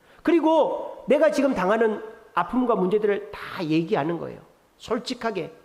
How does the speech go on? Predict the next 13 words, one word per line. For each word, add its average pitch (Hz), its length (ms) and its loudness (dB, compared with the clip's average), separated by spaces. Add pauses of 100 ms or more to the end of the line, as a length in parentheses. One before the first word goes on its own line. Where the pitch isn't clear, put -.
구체적으로. 226 760 -2 (260)
그리고 339 240 4
난 294 200 4
다음에 240 500 2 (500)
"하나님 156 320 0
해결해 180 300 2
주실 196 140 -6
줄 180 100 0
믿습니다." 269 460 2
하고는 277 320 2
기다리는 143 420 0
거예요. 98 200 -12 (100)
아시겠죠? 156 540 -4